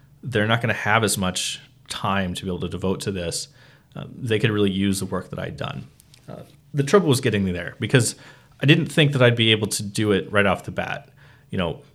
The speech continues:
originally the Heroku C L I was just, you know, one repository. It wasn't, it wasn't a framework. And I was, it was a hard enough job to figure out just what the Heroku C L I should look like, not, you know, one generalization level beyond that where you think about, "How am I gonna design a framework so that somebody could build a C L I?"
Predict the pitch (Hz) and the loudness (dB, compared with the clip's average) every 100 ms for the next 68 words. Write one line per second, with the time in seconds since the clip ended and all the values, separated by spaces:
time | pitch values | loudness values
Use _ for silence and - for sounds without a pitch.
0 | - 127 156 165 120 120 110 - 107 101 | -2 2 4 4 4 2 0 -2 0 0
1 | 98 101 95 - 107 90 95 101 92 - | 0 -2 -2 -4 -6 -2 0 0 0 0
2 | 107 104 - 85 95 - - - _ _ | -2 -4 -8 -8 -10 -12 -20 -20 _ _
3 | _ _ _ - 104 107 104 101 - - | _ _ _ -10 0 2 2 -2 -4 -6
4 | 104 101 98 - 104 90 85 95 90 - | -2 0 -2 0 0 0 -4 -6 -8 -4
5 | 110 101 95 - - 117 101 - - - | -4 -2 -6 -8 -6 -4 -2 -4 -8 2
6 | 151 123 131 131 101 98 107 101 - 110 | 4 6 4 2 -2 -2 -4 -4 -4 -6
7 | 113 107 117 101 92 - 92 120 117 - | -6 -6 -4 -4 -4 -6 2 4 2 -2
8 | 95 85 95 92 113 110 - - - _ | -8 -8 -8 -6 -2 -2 -4 -12 -20 _
9 | _ _ _ - 101 95 113 104 101 90 | _ _ _ -4 -2 2 2 4 2 0
10 | - _ _ - 120 117 107 95 104 101 | -8 _ _ -10 0 2 4 2 4 2
11 | 110 95 90 87 95 110 120 101 92 76 | 2 0 0 0 2 4 4 2 -2 -4
12 | 87 90 - 92 87 87 - - 117 104 | -4 -6 -6 -6 -4 -4 -6 -6 -2 0
13 | 104 98 92 101 92 - 113 101 92 - | 0 -2 -2 -4 -6 -4 -2 -2 -4 -4
14 | 104 98 95 - - 90 82 90 90 90 | 0 0 -2 -4 -6 -6 -6 -8 -6 -6
15 | - 98 95 90 90 | -6 -6 -6 -6 -8